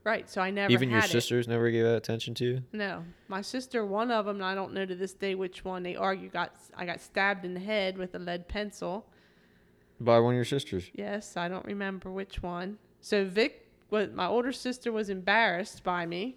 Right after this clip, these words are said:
Speaker 1: because here I was hanging out with, with black people. I mean, she's not racist or prejudiced, but there was stigma back then. And I had my little sister who was younger who was reading books to my mom all the time.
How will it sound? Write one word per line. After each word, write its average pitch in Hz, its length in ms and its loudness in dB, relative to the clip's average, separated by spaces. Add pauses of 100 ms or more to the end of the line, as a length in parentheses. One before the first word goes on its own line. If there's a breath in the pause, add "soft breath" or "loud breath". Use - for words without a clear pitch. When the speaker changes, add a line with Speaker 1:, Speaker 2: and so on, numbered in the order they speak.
Speaker 1:
because 185 540 -4
here 208 220 -2
I 190 120 4
was 180 520 -2 (1400 soft breath)
hanging 220 460 -2
out 208 240 2
with, 190 440 -2 (880 loud breath)
with 180 300 0
black 196 340 2
people. 175 500 -4 (400 soft breath)
I - 80 -8
mean, 180 120 -6
she's 214 260 -6
not 208 240 -2
racist 196 480 -2
or 180 60 -6
prejudiced, 185 640 -2
but 185 360 0
there 190 140 0
was 175 140 -4
stigma 254 400 -4
back 170 320 -8
then. 180 340 -6 (720 soft breath)
And 202 140 2
I 202 40 2
had 208 180 4
my 208 120 2
little 254 260 2
sister 208 440 -2
who 202 140 -2
was 190 200 -2
younger 220 320 0
who 214 140 0
was 190 160 0
reading 214 320 -4
books 202 260 -6
to - 80 -10
my 180 140 -2
mom 180 320 -2
all - 140 -6
the 185 60 -14
time. - 420 -12